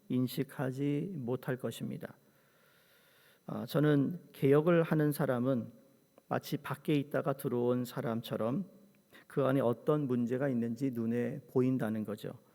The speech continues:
그리고는 당장 고쳐야 한다 말합니다. 만약에 방 안에 있는 사람들 말처럼 "잠깐만 있다 하자, 천천히 하자"라고 말하면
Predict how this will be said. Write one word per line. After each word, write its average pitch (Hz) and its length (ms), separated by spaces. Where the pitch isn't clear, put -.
그리고는 135 340
당장 131 520
고쳐야 131 480
한다 120 260
말합니다. 104 640
만약에 143 300
방 131 240
안에 151 140
있는 180 200
사람들 135 500
말처럼 123 560
"잠깐만 143 540
있다 113 280
하자, 110 420
천천히 170 500
하자"라고 123 920
말하면 120 580